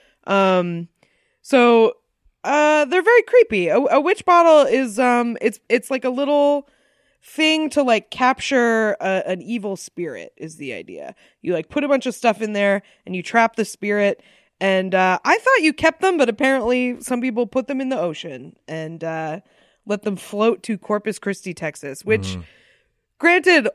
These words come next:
Speaker 1: uh, there are a lot of evil spirits there. I don't know if you've ever been.
Speaker 2: And
Speaker 1: It's, it is a malevolent town for sure.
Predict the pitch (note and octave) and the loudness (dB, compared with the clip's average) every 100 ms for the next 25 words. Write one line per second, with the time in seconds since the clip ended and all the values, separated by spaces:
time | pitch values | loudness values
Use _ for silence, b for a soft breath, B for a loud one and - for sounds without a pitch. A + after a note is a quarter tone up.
0 | - A3 G#3+ C#4 C4+ A#3+ G#3+ F#3+ G3 F3+ | -2 -2 4 6 8 6 4 4 4 0
1 | E3+ E3+ D3+ - A#2 G2+ - - - D2 | -2 -8 -10 -12 -12 -12 -12 -12 -12 -10
2 | - - A3+ B3 A3+ A3 G3 F3 D3+ B2 | -10 0 2 2 0 2 2 2 -4 -6
3 | F2+ G#3+ - G#3 F#3+ - - - - C#4 | -8 -14 -8 -6 -6 -8 -14 -6 -2 0
4 | C4 C#4 A#3 G3+ F#3+ F3 D#3+ - E3 C3 | 0 0 0 2 2 0 -8 -10 -12 -10
5 | C#3 - E3 - A#2+ F#2+ | -12 -12 -12 -10 -12 -12